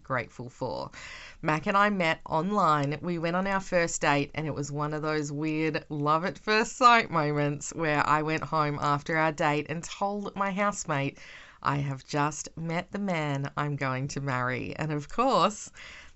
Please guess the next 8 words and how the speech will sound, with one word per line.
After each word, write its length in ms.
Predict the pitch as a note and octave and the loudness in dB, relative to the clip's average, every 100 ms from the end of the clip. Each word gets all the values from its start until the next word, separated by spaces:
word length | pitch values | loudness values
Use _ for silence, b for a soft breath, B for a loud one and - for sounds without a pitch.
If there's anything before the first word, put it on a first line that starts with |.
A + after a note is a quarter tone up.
| - | -6
that's 300 | C3 C3 - | -4 -4 -6
exactly 640 | C#3+ C3+ D3 - E3 F3 | -8 -2 -2 -2 -6 -6
how 240 | E3+ D3 C#3 | -4 -4 -4
our 120 | C#3 | -4
story 400 | - B2+ B2 A#2+ | -6 -6 -4 -6
went. 480 | B1 C#2+ B1+ - - - - - - B B B B | -6 -10 -10 -16 -18 -20 -20 -20 -20 B B B B
Soon 360 | - B3 C4+ C#4+ | -2 2 4 4
after 640 | G3 F3 - D#3 C#3+ C#3+ | 4 2 2 4 4 2